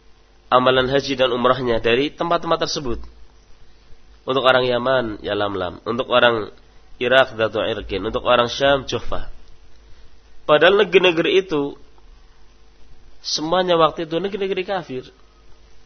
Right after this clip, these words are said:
Yaman waktu itu masih negeri kafir, Irak negeri kafir, Syam negeri kafir.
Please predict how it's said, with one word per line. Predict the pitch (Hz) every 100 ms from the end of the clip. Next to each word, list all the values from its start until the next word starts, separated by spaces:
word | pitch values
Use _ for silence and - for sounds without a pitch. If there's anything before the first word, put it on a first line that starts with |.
| - - - - -
Yaman | 110 104 104 101
waktu | 98 - 101
itu | 101
masih | 98 -
negeri | 95 92 92
kafir, | - 170 143 127 113
Irak | - 120 104 104
negeri | 95 95
kafir, | - 170 139 117 104 - - - - - - - - - - - - -
Syam | - - 117
negeri | 110 104 101
kafir. | 147 135 117 104